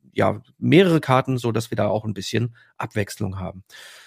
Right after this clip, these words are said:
Ähm, ich hab grad von der Sahne gesprochen, die, äh, macht das Ganze punkteträchtiger, denn die muss immer auf die Waffel direkt drauf und dann darf ich eine Frucht drauf drapieren. Ich darf aber Früchte auch direkt auf die Waffel legen.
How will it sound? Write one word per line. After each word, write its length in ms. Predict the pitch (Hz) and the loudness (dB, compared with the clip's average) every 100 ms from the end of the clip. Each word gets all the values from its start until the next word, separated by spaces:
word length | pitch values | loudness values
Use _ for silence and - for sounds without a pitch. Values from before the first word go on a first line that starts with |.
| - - _ _ - | -20 -20 _ _ 0
Ähm, 300 | 127 123 131 - | 4 6 4 2
ich 120 | 147 | 0
hab 80 | - | 2
grad 100 | 165 | 2
von 140 | 160 | 4
der 80 | 131 | 6
Sahne 320 | 110 143 220 | 6 4 4
gesprochen, 500 | 208 - 196 208 143 | 0 2 4 4 2
die, 280 | 127 175 202 | 2 2 2
äh, 340 | 95 117 147 | 2 6 6
macht 160 | 143 160 | 4 0
das 80 | 160 | 0
Ganze 180 | 170 | -2
punkteträchtiger, 880 | - 208 247 - 117 110 113 110 117 | 2 0 2 0 0 0 2 2 2
denn 180 | 117 117 | 2 0
die 180 | 139 190 | 2 2
muss 260 | 147 202 | 4 4
immer 400 | - 156 185 180 | 2 4 6 6
auf 120 | 139 - | 2 2
die 140 | 120 | 0
Waffel 240 | 123 - | 0 0
direkt 400 | 131 113 107 - | 0 0 0 0
drauf 240 | 107 185 196 | 4 4 4
und 60 | |
dann 80 | 147 | 4
darf 160 | 123 135 | 4 0
ich 100 | - | -2
eine 80 | 131 | -4
Frucht 340 | - 143 - | -2 -6 -2
drauf 200 | 104 98 | 0 0
drapieren. 400 | - 90 - 113 | -2 -6 -2 0
Ich 80 | 117 | 2
darf 180 | 143 202 | 2 2
aber 140 | 185 | 0
Früchte 480 | - 165 156 - 98 | 2 2 4 4 4
auch 140 | - | 4
direkt 300 | - 101 - | 2 0 0
auf 160 | 110 - | -6 -6
die 140 | 101 | -6
Waffel 240 | 95 - 95 | -6 -4 -2
legen. 300 | 80 80 | -2 -8